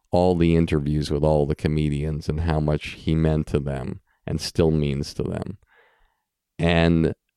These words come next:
when I saw Barry for the first time last night, I saw a different man. I hung out with a different man. I hung out with a man who was full of love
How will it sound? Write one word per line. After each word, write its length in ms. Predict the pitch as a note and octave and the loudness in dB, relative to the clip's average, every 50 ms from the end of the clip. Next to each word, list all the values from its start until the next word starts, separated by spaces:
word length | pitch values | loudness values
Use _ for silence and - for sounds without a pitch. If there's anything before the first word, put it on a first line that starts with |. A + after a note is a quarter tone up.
| _ _ _ _ _ | _ _ _ _ _
when 160 | - F2 E2+ | 0 2 4
I 100 | E2 E2 | 4 4
saw 300 | F2 - - G#2 F#2+ F#2 | 4 2 2 2 2 2
Barry 380 | F2 E2 F#2 F2+ F#2 F#2 F2+ F2+ | 4 4 4 4 6 6 4 4
for 180 | E2+ - F2 D#2+ | 2 2 0 0
the 100 | D#2+ F2 | 0 0
first 360 | - - E2+ E2+ F2 - - | 0 2 2 2 2 0 -2
time 320 | - F2+ F2+ F2+ F2 E2+ | -2 0 2 2 2 0
last 340 | E2+ D#2+ D#2+ E2 F2 - - | 0 0 0 -2 -4 -4 -6
night, 380 | F2+ F#2 F#2 F2 D#2+ D#2 C#2+ - - _ _ _ _ _ _ _ _ _ _ _ _ _ | -4 -4 -2 -2 -2 -4 -6 -8 -12 _ _ _ _ _ _ _ _ _ _ _ _ _
I 140 | - D#2 F2 | -4 -2 -2
saw 260 | E2+ - - E2 E2 | 0 2 2 4 4
a 60 | E2 D#2+ | 4 4
different 420 | D#2 F2 F#2 - - F#2+ E2 D2+ | 4 2 0 2 0 -2 -2 -4
man. 440 | D2 C#2+ B1+ A1+ G#1+ - - - - _ _ _ _ _ _ _ - - - - | -6 -8 -8 -8 -10 -10 -14 -16 -18 _ _ _ _ _ _ _ -16 -14 -8 -4
I 120 | E2+ E2+ | -2 -2
hung 280 | E2+ E2+ E2+ E2 E2 D#2+ | 0 0 0 0 2 0
out 160 | D#2+ D#2 D2 | 0 0 0
with 160 | D2+ D2+ D2 | -2 -2 -2
a 40 | D#2+ | -2
different 460 | E2 E2+ F#2 F#2 - F#2+ D#2 D2+ D2+ | -2 0 -2 0 -2 -4 -4 -4 -6
man. 260 | D2 D2 D2+ C#2+ - - | -6 -6 -6 -6 -6 -4
I 100 | - D#2 | -4 -2
hung 220 | D#2+ D#2+ E2 D#2+ | 0 0 2 2
out 140 | D2+ D2+ C#2+ | 2 2 2
with 120 | D2+ D#2 | 2 0
a 40 | D2+ | 0
man 400 | D2+ D#2 D#2 D#2 D#2 D#2 D2+ E2 | 0 0 0 0 0 0 -2 -2
who 160 | F2 E2+ D2+ | -2 -2 -2
was 200 | D2+ D#2 D2+ - | -2 -2 -4 -4
full 280 | - - G2 E2 D#2+ D#2+ | -4 -2 0 0 2 0
of 120 | D#2 D2 | 0 0
love 540 | D#2+ D#2+ E2 E2 E2 D#2 D2 C#2+ - - - | 2 2 4 4 4 2 0 -4 -6 -12 -14